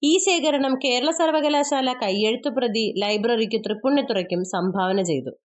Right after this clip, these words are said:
ആയിരത്തി തൊള്ളായിരത്തി നാൽപത്തിയേഴ് നാൽപത്തിയെട്ട് കാലഘട്ടത്തിൽ പാലിയം സത്യാഗ്രഹം എന്ന പ്രസ്ഥാനം ചേന്ദമംഗലത്തെ പാലിയം കുടുംബ വീട്ടിലും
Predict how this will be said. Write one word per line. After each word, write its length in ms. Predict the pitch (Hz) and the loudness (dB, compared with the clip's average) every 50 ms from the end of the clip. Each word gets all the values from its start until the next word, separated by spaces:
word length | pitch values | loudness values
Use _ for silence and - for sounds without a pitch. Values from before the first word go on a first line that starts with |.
| _ - 277 | _ -2 0
ആയിരത്തി 460 | 320 339 349 359 403 427 440 427 453 | 0 0 2 2 2 2 2 0 0
തൊള്ളായിരത്തി 400 | 440 440 392 392 392 392 392 370 | 2 2 4 4 2 2 0 0
നാൽപത്തിയേഴ് 1120 | 311 277 226 208 208 226 233 - 277 269 285 285 262 240 214 202 202 202 208 208 208 214 | 0 0 0 0 -2 -2 -2 -4 -4 -2 0 0 2 2 2 2 2 2 2 2 2 2
നാൽപത്തിയെട്ട് 960 | 202 196 196 208 202 - 220 208 233 254 226 190 185 185 - - 269 285 302 285 | 0 0 -2 -2 -2 -2 -4 -2 0 0 0 0 -2 -2 -4 0 0 0 2 2
കാലഘട്ടത്തിൽ 680 | 285 262 247 240 233 226 220 202 214 196 - 202 208 202 - | 0 0 0 0 0 -2 -2 -2 -2 -4 -2 -2 -2 -2 0
പാലിയം 500 | - 214 202 208 214 214 233 254 269 277 | 0 0 2 2 0 0 0 0 0 0
സത്യാഗ്രഹം 760 | 269 269 220 185 185 - - 196 196 196 202 208 233 233 226 240 | 0 -2 -2 -4 -4 -2 0 0 0 2 2 0 0 0 0 2
എന്ന 180 | 214 214 208 208 | 2 2 2 0
പ്രസ്ഥാനം 680 | 214 202 175 170 - - 190 185 185 185 185 185 185 | 0 -2 -4 -4 -4 -4 -2 -2 0 0 -2 -2 -2
ചേന്ദമംഗലത്തെ 1000 | - 202 190 202 214 214 240 247 247 233 233 220 220 208 214 214 202 202 202 196 _ _ _ _ - | -2 0 0 2 2 0 0 0 0 0 0 0 0 0 0 -2 -2 -2 -2 -6 _ _ _ _ -2
പാലിയം 460 | 269 269 269 262 277 285 320 330 330 | 0 2 2 2 2 2 2 2 2
കുടുംബ 300 | 277 311 277 269 269 254 | 2 2 2 2 2 2
വീട്ടിലും 540 | 262 254 247 240 196 - 226 226 220 226 220 | 2 2 0 -2 -2 -2 0 0 0 0 -2